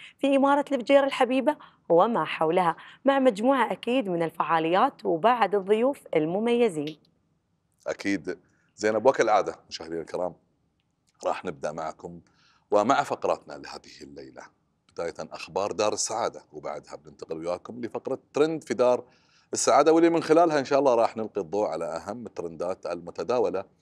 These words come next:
Speaker 2: عبر مواقع التواصل الاجتماعي، ومن عقبها بنروح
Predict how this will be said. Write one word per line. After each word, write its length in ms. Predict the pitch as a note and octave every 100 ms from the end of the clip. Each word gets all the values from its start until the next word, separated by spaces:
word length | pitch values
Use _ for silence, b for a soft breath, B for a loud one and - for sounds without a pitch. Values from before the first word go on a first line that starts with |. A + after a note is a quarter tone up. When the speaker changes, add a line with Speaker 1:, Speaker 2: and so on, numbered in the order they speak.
| b -
Speaker 2:
عبر 260 | A#2 C#3+
مواقع 380 | B2+ A2+ A#2+ G2+
التواصل 640 | F#2+ G2 G2 - G2 F#2+ C#2
الاجتماعي، 880 | E2+ - D2+ - D2 C#2+ B1 C2+ C#2+
ومن 260 | D#2 E2
عقبها 340 | F2 A2 A2 A#2+
بنروح 560 | G#2 G#2 B2+ C3 -